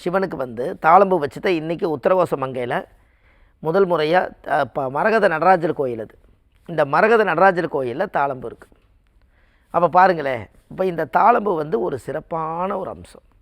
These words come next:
இதுல அந்த தாளம்பூ தீர்த்தத்துல அவங்க குளிக்கணும். காலையில எழுந்திரிச்சு சூரிய நமஸ்காரம் செய்யணும், குளிச்சுட்டு பூமாதேவியை தொட்டு கும்பிடணும், தாய் தந்தையை மனசுல நினைச்சுக்கணும். இதை செஞ்சு பாருங்க, வாழ்க்கையில ஒரு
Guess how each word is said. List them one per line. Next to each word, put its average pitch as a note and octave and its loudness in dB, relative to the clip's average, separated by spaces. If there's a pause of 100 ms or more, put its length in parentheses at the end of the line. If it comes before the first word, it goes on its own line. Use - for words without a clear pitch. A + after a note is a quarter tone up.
(1600)
இதுல F3 4 (280)
அந்த D#3 -2
தாளம்பூ F3 4
தீர்த்தத்துல D3 -2
அவங்க C#3+ -6
குளிக்கணும். C#3 -4 (720)
காலையில F#3+ 8
எழுந்திரிச்சு F3+ -2
சூரிய G3 6
நமஸ்காரம் D#3 -2
செய்யணும், C#3 -2
குளிச்சுட்டு C#3 -4 (640)
பூமாதேவியை G3 6
தொட்டு D3 -4
கும்பிடணும், G#2+ -12 (760)
தாய் A#3 10
தந்தையை F#3+ 4
மனசுல D3 0
நினைச்சுக்கணும். A2+ -10 (120)
இதை F#3 2 (100)
செஞ்சு G#3 2
பாருங்க, D3 4 (100)
வாழ்க்கையில C#3 0 (580)
ஒரு E3+ 2